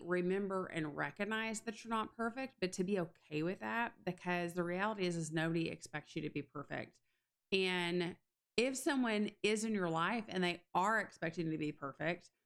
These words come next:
then maybe an adjustment needs to be made. I'm not gonna dig too deep <laughs> into that, but you can probably read into my,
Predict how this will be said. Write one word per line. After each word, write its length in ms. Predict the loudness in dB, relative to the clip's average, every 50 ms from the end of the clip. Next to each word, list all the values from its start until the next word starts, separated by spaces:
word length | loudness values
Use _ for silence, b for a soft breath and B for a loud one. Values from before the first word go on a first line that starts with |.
| _ _ _ _
then 420 | 2 4 4 4 4 2 0 -2 -2 0
maybe 920 | 0 2 2 2 2 4 4 4 4 4 4 4 4 4 2 0 -2 -2 0
an 120 | 0 2
adjustment 420 | 2 2 2 0 0 0 0 0 2
needs 200 | 2 0 0 0
to 60 | 0
be 100 | 0 2
made. 340 | 2 2 0 0 -4 -6 -2
I'm 120 | 0 2 2
not 180 | 2 2 0
gonna 160 | -2 -2 -2 0
dig 260 | 0 0 -2 -4 -2
too 160 | -2 0 2
deep 240 | 4 4 2 2 2
<laughs> 0 |
into 180 | 2 4 4
that, 340 | 2 2 0 0 0 0 0
but 100 | 2 2
you 100 | 2 2
can 120 | 2 2 2
probably 320 | 0 2 2 2 2 2
read 240 | 2 2 2 2 2
into 240 | 2 2 2 2 2
my, 560 | 2 2 2 2 2 2 2 2 2 0